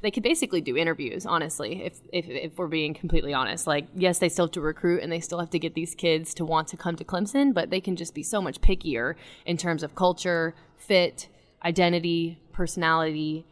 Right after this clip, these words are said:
uh, you name it. They're, they're just not in a place where they're desperate for five stars to,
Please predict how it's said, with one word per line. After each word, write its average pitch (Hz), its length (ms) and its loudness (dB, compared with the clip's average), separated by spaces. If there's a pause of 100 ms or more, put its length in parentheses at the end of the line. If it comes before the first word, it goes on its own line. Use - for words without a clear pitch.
(420)
uh, - 160 -8
you 175 120 0
name 170 280 4
it. 113 180 -8
They're, 156 160 -4
they're 156 180 -4
just 160 220 -6
not 156 360 2
in 160 140 -6
a 147 60 -10
place 160 480 6
where 165 520 -6 (760)
they're 165 160 4
desperate 160 600 -2
for 165 140 -6
five 147 280 4
stars 143 340 0
to, 143 360 -8